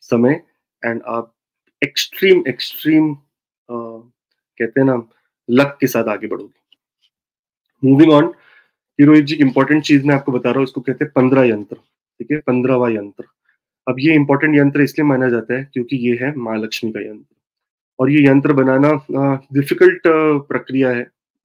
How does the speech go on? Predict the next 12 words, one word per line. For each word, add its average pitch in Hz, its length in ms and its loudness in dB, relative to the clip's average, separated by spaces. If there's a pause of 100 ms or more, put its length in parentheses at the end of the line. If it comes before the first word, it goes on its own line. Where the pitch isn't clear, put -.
(140)
लेकिन 139 240 -2
ये 151 120 0 (680)
कहते 120 200 -6
हैं 147 100 0
ना, 113 220 -6 (320)
impossible 131 500 -4
नहीं - 200 -12
है। - 160 -20 (1600)
यंत्र 156 320 4
हमारे 170 280 4
ना 175 220 2 (160)
numerological 156 1000 0